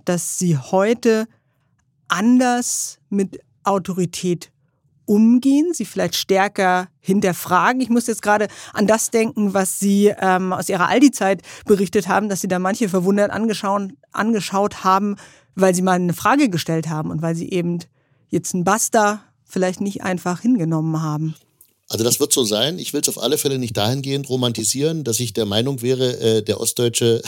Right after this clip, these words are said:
Speaker 2: <laughs> der hat irgendwie, ähm, die Schnauze voll von Autoritäten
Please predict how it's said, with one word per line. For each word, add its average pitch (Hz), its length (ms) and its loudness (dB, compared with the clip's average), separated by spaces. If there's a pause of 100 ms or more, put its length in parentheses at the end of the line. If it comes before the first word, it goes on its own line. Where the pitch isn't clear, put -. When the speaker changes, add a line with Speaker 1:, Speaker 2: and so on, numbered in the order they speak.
(240)
Speaker 2:
<laughs> - 300 -20
der 110 160 2
hat 123 140 -2
irgendwie, 117 540 0
ähm, 107 380 0
die 107 60 -6
Schnauze 117 280 0
voll 131 220 2
von 110 160 -4
Autoritäten 123 760 -2